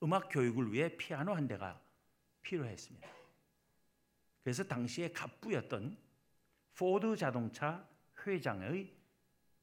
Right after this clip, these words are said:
그 회사의 포드 회장에게 편지를 보냈습니다. "회장님,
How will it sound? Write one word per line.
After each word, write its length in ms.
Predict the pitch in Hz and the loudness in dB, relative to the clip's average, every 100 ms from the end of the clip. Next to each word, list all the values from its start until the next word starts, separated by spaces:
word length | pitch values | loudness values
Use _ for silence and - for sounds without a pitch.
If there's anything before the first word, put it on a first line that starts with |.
| _ | _
그 120 | - - | -8 -2
회사의 640 | 170 117 110 170 190 - - | 0 2 2 2 0 -6 -8
포드 280 | 190 196 208 | 0 2 2
회장에게 580 | 139 131 104 95 98 151 | 0 -2 -2 -2 -4 -6
편지를 360 | - 185 127 123 | -8 -6 -4 -4
보냈습니다. 560 | 156 110 - - - - _ _ _ _ _ _ _ _ _ _ _ - | -6 -8 -12 -16 -18 -20 _ _ _ _ _ _ _ _ _ _ _ -2
"회장님, 520 | 135 120 104 98 - | 2 4 2 0 -4